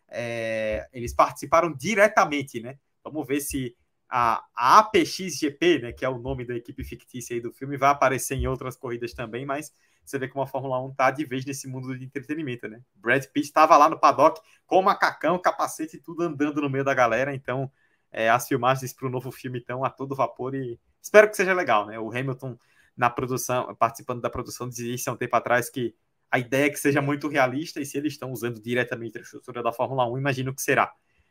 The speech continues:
Então, já, já, já quero consumir essa nova produção aí quando ela surgir.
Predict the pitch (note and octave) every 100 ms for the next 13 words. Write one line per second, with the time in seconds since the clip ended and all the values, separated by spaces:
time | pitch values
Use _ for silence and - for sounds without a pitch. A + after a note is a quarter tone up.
0 | _ - G#2 G#2+ A2 - _ _ A#2+ A#2+
1 | B2+ B2+ C3+ C3 C3+ D3 C#3+ E3+ E3 D#3
2 | D#3 - C3+ A2+ A#2+ A2+ A#2 - A#2 A2
3 | A2+ G#2+ G#2+ G#2+ A2 - B2 -